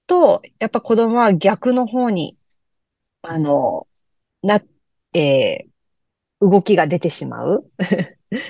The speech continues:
「貸しなさい」って言ったら貸したくないってなってしまうので、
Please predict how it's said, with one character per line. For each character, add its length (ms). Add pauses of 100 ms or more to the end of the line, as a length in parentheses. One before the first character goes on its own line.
「貸 260
し 20
な 120
さ 160
い」 40
っ 40
て 80
言 80
っ 20
た 80
ら 120
貸 200
し 40
た 120
く 120
な 140
い 60
っ 80
て 120
な 120
っ 60
て 140
し 140
ま 200
う 180 (300)
の 160
で、 320